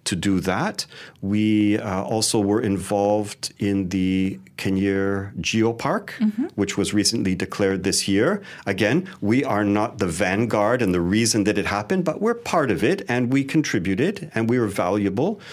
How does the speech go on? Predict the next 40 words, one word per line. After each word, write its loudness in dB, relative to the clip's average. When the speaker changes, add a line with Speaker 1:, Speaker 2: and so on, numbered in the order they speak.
Speaker 1:
And, 0
uh, 0
there 2
are, 0
uh, -2
international 0
designations 0
known 2
as 0
I -2
B -2
As, 0
International -2
Bird -2
and -2
Bio-, -2
uh, 0
Important 2
Bird 4
and -4
Biodiversity 0
Areas. 0
Malaysia 2
has 0
a -4
significant 0
number, 2
but -6
Terengganu 2
has -2
only 2
one 2
at -4
the 0
moment, 0
and 0
that -2
is -2
Taman -2
Negara 0